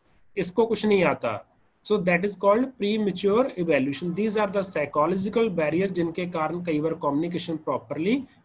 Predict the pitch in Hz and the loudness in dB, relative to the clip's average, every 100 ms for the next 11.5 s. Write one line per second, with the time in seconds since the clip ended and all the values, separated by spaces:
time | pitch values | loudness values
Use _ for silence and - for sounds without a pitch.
0 | - 180 180 143 120 107 - 95 - _ | 0 2 2 0 -4 -8 -12 -14 -20 _
1 | _ _ _ - - - 160 240 240 165 | _ _ _ -20 -20 -6 4 6 4 2
2 | 180 180 240 214 170 170 190 180 196 190 | -2 0 -2 0 4 4 4 4 2 2
3 | 170 180 196 196 175 180 175 202 233 254 | 0 0 0 0 -2 -2 -2 0 0 -2
4 | _ _ - 185 190 214 208 220 180 185 | _ _ -4 -2 2 2 2 0 0 2
5 | 196 170 147 151 175 226 254 - - 165 | 2 0 2 2 4 4 2 0 -2 -2
6 | 156 170 170 175 175 294 302 _ _ _ | 0 0 2 2 4 2 2 _ _ _
7 | 160 175 160 120 117 117 120 107 - _ | 0 6 6 4 -2 -4 -4 -6 -10 _
8 | 151 170 202 202 196 202 175 170 180 175 | -4 0 2 2 2 2 0 -2 -2 -2
9 | 208 226 175 151 165 214 202 190 190 185 | -2 -2 0 -2 -2 0 0 0 -4 -2
10 | 254 285 190 139 127 131 165 185 170 165 | 2 2 4 2 0 -2 -2 0 -2 -2
11 | 175 202 208 262 | -6 0 2 0